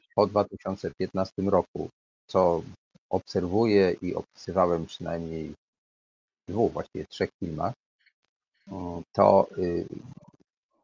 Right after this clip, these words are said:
szczerze mówiąc, y, ledwie zostałem, y, znalazłem jeden przykład i to taki dosyć delikatny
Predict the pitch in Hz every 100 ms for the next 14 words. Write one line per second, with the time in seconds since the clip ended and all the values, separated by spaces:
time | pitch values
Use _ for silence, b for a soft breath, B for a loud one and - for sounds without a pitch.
0 | _ _ _ _ _ _ - 131 131 139
1 | 127 135 131 131 - 107 - 98 98 90
2 | - - _ - - - 113 131 143 120
3 | 123 117 113 110 - 123 117 117 110 110
4 | - _ 101 92 98 107 117 110 117 120
5 | 131 101 87 - - - 113 101 98 95
6 | 98 95 95 - 92 95 90 90 104 107
7 | - 104